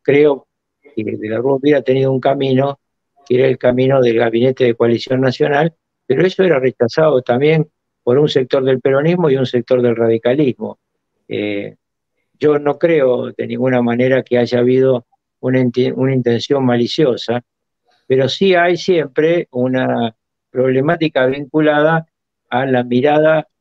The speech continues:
de los que ganan una elección, eh,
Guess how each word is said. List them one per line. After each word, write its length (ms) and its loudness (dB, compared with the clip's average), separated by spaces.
de 220 -2
los 140 -4
que 140 -2
ganan 300 0
una 180 0
elección, 680 0
eh, 340 -6